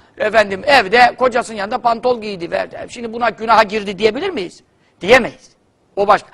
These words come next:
Ama sokakta gi-, giyerse, erkekler görürse dar pantol, buna günaha girdi deriz.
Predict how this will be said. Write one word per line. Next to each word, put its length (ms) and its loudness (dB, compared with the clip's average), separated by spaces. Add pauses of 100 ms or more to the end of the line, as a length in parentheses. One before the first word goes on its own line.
(140)
Ama 80 -8
sokakta 440 4
gi-, 360 -4
giyerse, 340 2
erkekler 440 0
görürse 480 -2 (300)
dar 180 6
pantol, 420 4 (300)
buna 240 2
günaha 380 0
girdi 300 -10
deriz. 360 -4